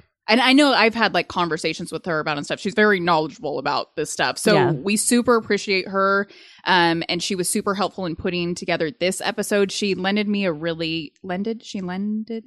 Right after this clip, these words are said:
Speaker 1: She
Speaker 2: She
Speaker 1: lent?
Speaker 2: lent.
Speaker 1: She lent?
Speaker 2: Lent me?
Speaker 1: That's not right, right?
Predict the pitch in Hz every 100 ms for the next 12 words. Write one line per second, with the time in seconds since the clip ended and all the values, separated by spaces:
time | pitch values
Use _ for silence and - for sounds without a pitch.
0 | _ - 196 180 185 190 170 156 - -
1 | _ _ - 214 185 208 - - _ -
2 | 175 277 - 494 311 170 - - - -
3 | - - - -